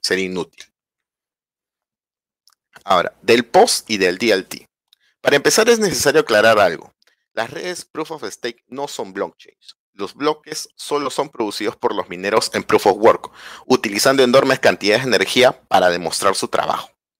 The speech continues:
Las demás redes que utilizan la terminología blockchain solo haz-, solo lo hacen para que el mercado crea que son similares a Bitcoin, apelando a la repu-, a su reputación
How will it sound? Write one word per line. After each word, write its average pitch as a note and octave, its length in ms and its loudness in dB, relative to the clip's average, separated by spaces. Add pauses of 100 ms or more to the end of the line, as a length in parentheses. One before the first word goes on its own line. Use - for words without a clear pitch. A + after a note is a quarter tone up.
(1300)
Las A#2 200 2
demás C#3 280 2
redes D3+ 320 4
que - 120 -6
utilizan A#2 420 -6
la G2+ 100 -2
terminología F2+ 680 0
blockchain B2 560 0
solo D#3 380 2
haz-, C#3 260 0
solo F3 300 2
lo A2+ 180 4
hacen C3 340 -6 (120)
para F#2+ 200 -4
que G2 220 -8
el F#2+ 80 -12
mercado C3+ 540 -4
crea C#3+ 240 -2
que G#2+ 160 -20
son C3 180 -10
similares G#2+ 640 -6
a F#2 40 -10
Bitcoin, G2 480 -18
apelando G#2+ 580 -2
a F#2 40 0
la E2+ 120 -4
repu-, - 400 -14
a - 80 -6
su F3 160 -6
reputación D3 720 -6